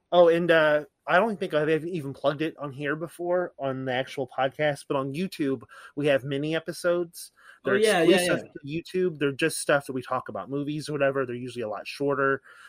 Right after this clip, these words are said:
Speaker 2: Yep.
Speaker 1: Um, a lot of streamlined. So find Crush Monocle on YouTube. Subscribe to that channel for exclusive content there.
Speaker 2: Yep.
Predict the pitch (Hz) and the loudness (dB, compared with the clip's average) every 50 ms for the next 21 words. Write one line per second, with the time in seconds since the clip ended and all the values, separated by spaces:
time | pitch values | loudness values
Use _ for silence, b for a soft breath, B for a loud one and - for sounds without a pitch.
0 | B B 185 127 120 113 110 110 107 110 120 120 117 117 123 - - - 139 131 | B B -6 -4 -4 -2 -2 -4 -4 -6 -4 -4 -4 -4 -4 -6 -8 -8 -6 -6
1 | 127 127 123 123 127 123 - - 131 123 117 - - 135 139 135 - 143 139 - | -6 -4 -6 -6 -6 -8 -8 -4 -4 -4 -4 -4 -4 -4 -4 -4 -4 -6 -6 -6
2 | - 127 131 135 135 - - 120 123 123 131 151 143 - - 156 151 139 - - | -6 -6 -6 -6 -6 -6 -8 -10 -10 -8 -8 -10 -10 -6 -4 -4 -4 -4 -8 -14
3 | 117 - - - 127 120 127 123 117 127 123 - - - 139 131 131 131 120 - | -14 -12 -8 -4 -2 -2 -2 -2 -2 -2 -2 -2 -4 -8 -8 -6 -6 -8 -8 -10
4 | 113 113 - - - 127 113 - - 101 - - 117 131 123 - - 120 110 - | -12 -12 -12 -12 -10 -10 -10 -10 -12 -20 -14 -10 -10 -10 -8 -8 -10 -12 -12 -12
5 | _ _ _ _ - 131 135 135 135 127 120 113 | _ _ _ _ -4 -2 0 2 2 0 -2 -6